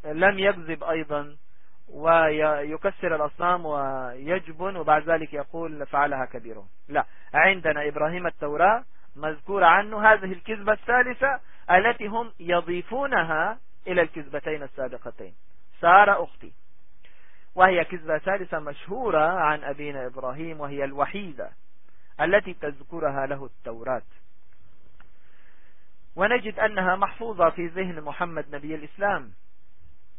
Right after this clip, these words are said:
محفوظة في ذهن محمد نبي الإسلام من اليهود الذين كان يسمع منهم. وقد ورد حديث عن محمد وهو حديث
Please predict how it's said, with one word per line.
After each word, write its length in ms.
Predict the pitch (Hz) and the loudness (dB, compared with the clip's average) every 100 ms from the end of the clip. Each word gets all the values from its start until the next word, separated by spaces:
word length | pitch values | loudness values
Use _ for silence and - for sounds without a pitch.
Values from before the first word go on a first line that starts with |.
| - - - - | -8 -8 -8 -6
محفوظة 640 | 127 - 151 147 131 131 - - | -6 -6 -8 -4 -2 -2 -2 -8
في 100 | 143 | -6
ذهن 360 | 147 185 139 131 | -4 -4 -4 -6
محمد 560 | 131 180 165 147 160 | -2 -2 0 -2 -2
نبي 220 | 160 180 | -4 -4
الإسلام 480 | 156 143 196 202 139 - - - - - - - - - - - | -4 -4 2 2 2 -4 -8 -8 -8 -8 -8 -8 -8 -8 -8 -8
من 220 | 127 175 190 | -6 0 2
اليهود 800 | 175 147 143 143 156 190 139 135 | 2 -2 -4 -4 -2 -4 -4 -4
الذين 480 | 147 156 190 185 | -2 -2 -2 -2
كان 240 | 156 185 175 | 0 2 2
يسمع 560 | 156 196 - 160 135 | 0 -2 -4 0 0
منهم. 500 | 135 156 123 143 190 - - - - - - - - | 0 -4 -6 -6 -8 -8 -8 -8 -8 -8 -8 -8 0
وقد 1300 | 214 208 202 - - - - - - - - 190 185 | 8 10 10 6 -6 -8 -8 -8 -8 -8 4 4 6
ورد 300 | 226 247 190 | 6 6 6
حديث 380 | 170 180 202 190 | 6 4 4 2
عن 180 | 156 143 | 2 2
محمد 440 | - 156 165 175 | -4 -2 -2 -2
وهو 260 | 151 147 135 | -2 0 0
حديث 460 | 147 151 165 - | 0 -2 -4 -8